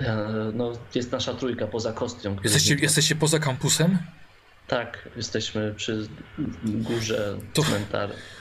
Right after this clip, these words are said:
Speaker 2: to nie, to nie jest publiczne miejsce.
Speaker 1: Tak, na pewno nie o tej porze.
Speaker 2: Musicie być w miejscu, gdzie jeste-, będziecie, będziecie najbezpieczniejsi. Jeżeli mieszkacie, jest, jesteście spoza Arkham, to uważam, że w tym momencie kampus będzie najlepszy.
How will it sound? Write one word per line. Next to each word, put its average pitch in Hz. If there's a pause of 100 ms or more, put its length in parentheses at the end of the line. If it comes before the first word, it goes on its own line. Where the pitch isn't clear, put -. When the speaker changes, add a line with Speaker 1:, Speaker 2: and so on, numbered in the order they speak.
(320)
Speaker 2:
to 214
nie, 240
to 190
nie 233
jest 165
publiczne 143
miejsce. 101 (500)
Speaker 1:
Tak, 110
na 117
pewno 117
nie 110
o -
tej 104
porze. 98 (1120)
Speaker 2:
Musicie 151
być 131
w 135
miejscu, 139
gdzie 120
jeste-, 127
będziecie, 131
będziecie 127
najbezpieczniejsi. 120
Jeżeli 113
mieszkacie, 117
jest, 120
jesteście 131
spoza 131
Arkham, 120 (540)
to 131
uważam, 127
że 110
w -
tym 131
momencie 117
kampus 104
będzie 104
najlepszy. 110